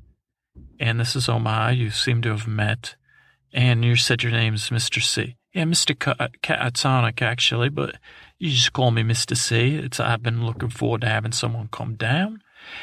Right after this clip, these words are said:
and have 'em call me Mister C. And, you know, chum around. What do you guys think about chumming around? We, what do you say we chum around a little bit? We could sing. Or, uh, we could, uh, I don't have any games,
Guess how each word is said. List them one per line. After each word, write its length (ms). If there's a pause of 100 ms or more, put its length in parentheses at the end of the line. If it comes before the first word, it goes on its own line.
(140)
and 240
have 220
'em 100
call 240
me 120
Mister 340
C. 480 (640)
And, 160
you 80
know, 120
chum 340
around. 460
What 100
do 60
you 120
guys 160
think 180
about 220
chumming 320
around? 500 (100)
We, 240 (360)
what 100
do 40
you 60
say 180
we 120
chum 300
around 320
a 40
little 160
bit? 120
We 60
could 160
sing. 400 (920)
Or, 600
uh, 400 (560)
we 100
could, 240
uh, 460
I 100
don't 160
have 240
any 160
games, 720